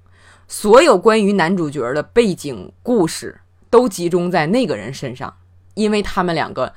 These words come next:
一起走过了很久。当那个人的戏份儿足够重的时候，你相信，OK，这个老板是好人，这个好人非常敬重 Main 这个男主角，觉得 Main 是个伟大的演员，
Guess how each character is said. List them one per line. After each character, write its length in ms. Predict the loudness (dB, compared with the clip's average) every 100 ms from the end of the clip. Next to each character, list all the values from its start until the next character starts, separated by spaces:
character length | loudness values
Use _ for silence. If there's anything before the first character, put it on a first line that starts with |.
| -12 -4
一 140 | -4
起 180 | -2 -2
走 220 | 0 -2
过 180 | -2 -4
了 80 | -4
很 240 | -8 -10
久。 200 | -10 -12 _ _ -20 -20 _ _ _ _ _ -2
当 220 | 0 0
那 160 | 0
个 80 | 0
人 160 | -2 -4
的 60 |
戏 240 | -6 -4 -2
份 120 | 0
儿 60 | -2
足 180 | -4
够 200 | -2 0
重 240 | 0 -4 -6
的 100 | -8
时 160 | -14
候， 220 | -18 -20 -20 _ _ _ _ _
你 140 | -6 -2
相 260 | 0 0
信， 180 | 0 -2
OK， 300 | -2 -4 -4
这 140 | -2 0
个 80 |
老 160 | 0 2
板 160 | 0 -2
是 100 | -8
好 240 | -8 -8
人， 300 | -10 -16 -18 _ _ -20 _ _ _ _ -8
这 120 | -2
个 100 | -2
好 340 | 0 0 0
人 380 | -2 -6 -10 -12 -20 _
非 300 | _ -4 -4
常 300 | -4 -6 -8
敬 280 | -4 -2 -2
重 300 | -4 -8 -14 _ _ _ -4
Main 360 | 0 0 0
这 140 | -4 -6
个 200 | -8 -10
男 160 | -8 -8
主 100 | -8
角， 260 | -10 -12 -16 _ _ _ -8
觉 160 | -4
得 180 | -2 -2
Main 320 | 0 0 0
是 140 | -4 -4
个 100 | -4
伟 200 | -4 -2
大 180 | -2 -2
的 60 |
演 220 | -4 -8
员， 320 | -12 -16 -18